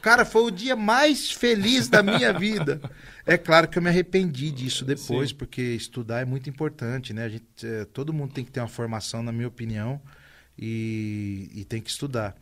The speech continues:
Speaker 1: Mas assim, é, então nós não estudamos. Aí chegou na adolescência, a gente tinha que buscar o nosso próprio dinheirinho, aí ele pra sobreviver daquele jeito. Aí chegou na fase adulta, aí com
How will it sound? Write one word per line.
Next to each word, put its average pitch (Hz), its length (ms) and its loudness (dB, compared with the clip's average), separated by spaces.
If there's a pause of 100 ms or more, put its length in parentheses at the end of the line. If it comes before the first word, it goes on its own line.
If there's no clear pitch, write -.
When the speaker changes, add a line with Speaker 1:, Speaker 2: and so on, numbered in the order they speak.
(560)
Speaker 1:
Mas 156 220 4
assim, 185 480 2
é, 147 240 4
então 196 240 2
nós 208 180 2
não 220 180 -2
estudamos. 160 760 -4
Aí 156 160 0
chegou 220 260 0
na 226 60 0
adolescência, 180 960 0 (720)
a 123 80 -2
gente 160 280 -4
tinha 185 180 -2
que 185 120 -8
buscar 175 400 0
o 196 60 2
nosso 196 300 -2
próprio 196 300 -2
dinheirinho, 185 520 0
aí 190 60 -2
ele 180 120 -2
pra 190 160 -6
sobreviver 185 640 2
daquele 196 340 -2
jeito. 143 600 0 (440)
Aí 196 420 2
chegou 214 280 2
na 214 100 0
fase 214 300 0
adulta, 180 600 -2
aí 196 180 -2
com 196 280 -14